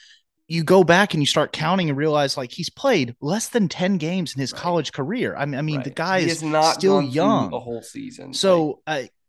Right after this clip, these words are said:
Speaker 1: it, it's tough to get into these ranked games, but I don't think, look, Jeff Grimes' style, I mean, Jeff Grimes is, is,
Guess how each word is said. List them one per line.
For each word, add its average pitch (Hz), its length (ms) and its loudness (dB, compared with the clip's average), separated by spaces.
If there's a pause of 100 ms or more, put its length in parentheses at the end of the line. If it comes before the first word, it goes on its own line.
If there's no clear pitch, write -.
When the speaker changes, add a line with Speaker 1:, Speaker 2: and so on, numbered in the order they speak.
Speaker 1:
it, 127 180 -12
it's 170 220 -2
tough - 460 2
to 165 80 -4
get 147 200 -2
into 156 180 -8
these 131 200 -6
ranked 135 400 -2
games, 156 360 0
but 131 140 -2
I 139 60 0
don't 190 260 -2
think, 185 240 -4 (300)
look, 208 180 4
Jeff 269 240 2
Grimes' 208 440 2
style, 156 420 0
I - 20 -4
mean, 143 240 -6
Jeff 214 260 -6
Grimes 196 360 -2
is, 123 240 -8
is, 131 300 -4